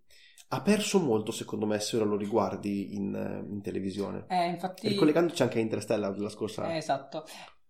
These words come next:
Speaker 1: in
Speaker 2: Secondo
Speaker 1: questa
Speaker 2: me
Speaker 1: crociata.
Speaker 2: tagli, tagli le gambe, poi magari l'ha girato apposta, sapendo già che se era anche una produzione Netflix, sapeva già che
Speaker 1: Eh,
Speaker 2: sarebbe
Speaker 1: però secondo
Speaker 2: andato.
Speaker 1: me Martin Scorsese
Speaker 2: Però per
Speaker 1: non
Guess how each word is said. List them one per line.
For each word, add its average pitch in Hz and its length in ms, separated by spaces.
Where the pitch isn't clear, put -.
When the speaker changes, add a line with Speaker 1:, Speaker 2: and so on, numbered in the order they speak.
Speaker 1:
in 127 100
Speaker 2:
Secondo 226 200
Speaker 1:
questa - 0
Speaker 2:
me 254 160
Speaker 1:
crociata. 226 220
Speaker 2:
tagli, 226 200
tagli 220 200
le 233 100
gambe, 160 360
poi 226 140
magari 202 400
l'ha 180 140
girato 175 500
apposta, 175 720
sapendo 170 480
già 160 320
che 151 480
se - 160
era 170 140
anche 170 180
una 147 80
produzione 156 320
Netflix, 170 440
sapeva 156 360
già 147 100
che 139 80
Speaker 1:
Eh, 127 160
Speaker 2:
sarebbe 135 120
Speaker 1:
però 139 160
secondo 139 240
Speaker 2:
andato. 110 180
Speaker 1:
me 113 40
Martin 110 240
Scorsese - 320
Speaker 2:
Però 196 60
per 196 160
Speaker 1:
non - 20